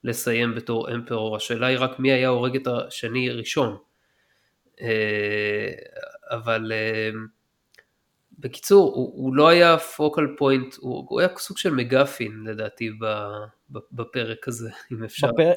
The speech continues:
Speaker 2: אבל זה בדיוק הבעיה שלי שהוא היה מגפין. אה, אני ציפיתי לראות אותו, האמת. לא ידעתי מה שאתה אומר, אבל לגבי, זה לא מפתיע אותי ב-, ב-, ב-, בשיט, כי הוא,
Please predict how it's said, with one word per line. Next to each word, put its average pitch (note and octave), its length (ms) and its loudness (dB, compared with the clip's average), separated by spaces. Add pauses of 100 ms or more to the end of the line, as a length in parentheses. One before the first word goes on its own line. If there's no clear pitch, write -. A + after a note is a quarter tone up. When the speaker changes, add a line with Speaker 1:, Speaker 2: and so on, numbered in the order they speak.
Speaker 2:
אבל D#3 160 2
זה E3 100 2
בדיוק F#3 240 0
הבעיה E3 340 8
שלי G3+ 260 0
שהוא C#3+ 200 0
היה B2 120 2
מגפין. A2+ 460 -4 (680)
אה, A#2+ 380 -4
אני D#3 180 0
ציפיתי G3+ 380 -4
לראות G#3 240 4
אותו, G3+ 200 4
האמת. C3 280 2
לא E3 60 10
ידעתי G3+ 300 6
מה E3 100 0
שאתה - 160 -4
אומר, C#3 240 4
אבל B2+ 160 4
לגבי, C3 260 2 (420)
זה D#3+ 120 4
לא G#3 80 8
מפתיע A#3+ 320 4
אותי A#3 260 6
ב-, E3 100 2
ב-, D3 460 6
ב-, C#3 160 4 (240)
בשיט, - 460 0 (380)
כי - 140 -4
הוא, D#3+ 460 8